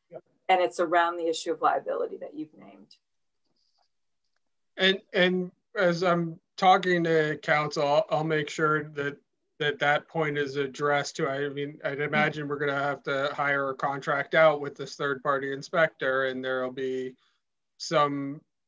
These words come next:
Speaker 3: liability concerns or insurance that they have to carry that, um, that, that would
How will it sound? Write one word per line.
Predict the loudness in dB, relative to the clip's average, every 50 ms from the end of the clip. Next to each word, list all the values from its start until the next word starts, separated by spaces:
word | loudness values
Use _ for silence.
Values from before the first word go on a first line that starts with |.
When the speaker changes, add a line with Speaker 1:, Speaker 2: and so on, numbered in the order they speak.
| _ _ _
Speaker 3:
liability | 0 4 4 6 6 4 4 2 2 2 2 0 -2 -2 -4
concerns | -6 -8 -8 -4 -2 -2 -2 -2 -2 -4 -4 -4
or | -2 -2 -2
insurance | -2 -4 -2 -2 0 2 2 2 0 -2 -4 -6
that | -8 -6 -4
they | -4 -2
have | -2 -2 -4 -4 -6
to | -8 -10
carry | -8 -6 -4 -4 -2 -2 -2 -2 0 -2 -2
that, | -2 -4 -6 -4 -6 -8 -10 _ _ _ _ _ _ _ _ _ _ _ _ -8
um, | -4 -2 -2 -2 -2 -4 -6 -10 -14 -16 -18 _ _ _ _ _ _ _ _ _ _ _ _ _ _ _ _ _ _ _ _ _ _ _ _ _ _ _ _ _ _ -14
that, | -12 -12 -12 -10 -8
that | -6 -6 -4
would | -4 -4 -6 -6 -6 -8 -10 -12